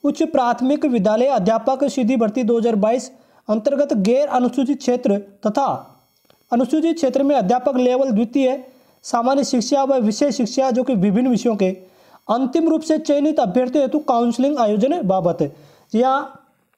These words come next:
रीट भर्ती दो हज़ार बाईस अलग-अलग सब्जेक्ट से संबंधित लेवल द्वितीय के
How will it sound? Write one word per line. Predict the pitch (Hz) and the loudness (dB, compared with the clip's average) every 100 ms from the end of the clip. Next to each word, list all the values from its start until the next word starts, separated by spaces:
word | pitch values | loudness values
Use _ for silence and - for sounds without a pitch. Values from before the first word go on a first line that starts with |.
| _ _ _ - | _ _ _ -6
रीट | 160 240 294 | 0 2 2
भर्ती | 226 208 277 | 2 0 0
दो | 233 | 0
हज़ार | 240 254 214 | 2 0 0
बाईस | 196 233 262 262 | 0 0 0 0
अलग-अलग | 262 - _ _ _ _ _ _ 214 262 285 269 | -2 -8 _ _ _ _ _ _ 0 2 0 0
सब्जेक्ट | 247 202 269 | 0 2 2
से | 254 | 0
संबंधित | 254 254 277 | 0 2 2
लेवल | 240 254 262 | 2 2 2
द्वितीय | 226 220 269 247 | 0 0 0 2
के | 233 | 0